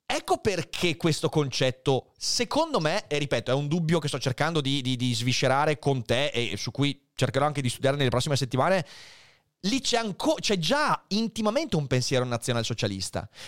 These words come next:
perché è esattamente ciò che poi scatena in Heidegger tutto quel ragionamento intorno all'origine. Cioè la distinzione amico e nemico in Schmitt è la ricerca dell'originarietà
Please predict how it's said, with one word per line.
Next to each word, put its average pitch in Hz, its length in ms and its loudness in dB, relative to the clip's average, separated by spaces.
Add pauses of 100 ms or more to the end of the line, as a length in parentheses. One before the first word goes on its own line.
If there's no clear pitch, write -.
perché 262 500 -2
è 226 260 0
esattamente 180 840 0
ciò 226 200 0
che 180 140 -6
poi 170 220 2
scatena 165 640 -2
in 185 160 -2
Heidegger 123 720 0 (520)
tutto 285 460 0
quel 143 240 -2
ragionamento 160 720 -2
intorno 233 480 0
all'origine. 139 840 -4 (360)
Cioè 277 240 0
la 233 120 2
distinzione 240 580 -2
amico 233 320 0
e 208 60 2
nemico 175 420 -2
in 175 160 -4
Schmitt 120 720 -4 (240)
è 269 180 0
la 196 120 2
ricerca 175 580 0
dell'originarietà 190 1700 2